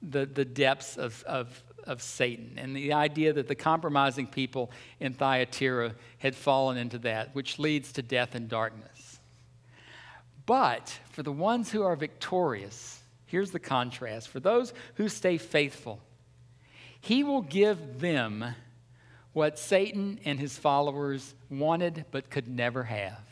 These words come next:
And that's the morning star. So I want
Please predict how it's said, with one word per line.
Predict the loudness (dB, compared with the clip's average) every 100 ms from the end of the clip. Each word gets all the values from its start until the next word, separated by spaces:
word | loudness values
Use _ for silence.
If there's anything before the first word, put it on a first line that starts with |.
| -20 -20 _ _ -20 -20 -20 -20 -20 -20 _ _ _ -14
And | -10 -4
that's | -4 -6
the | -8
morning | -6 -6 -8 -10
star. | -12 -8 -8 -8 -16 -20 -20 _ _ _ _ _ _ _ _ -20 -20 -6
So | 0
I |
want | 2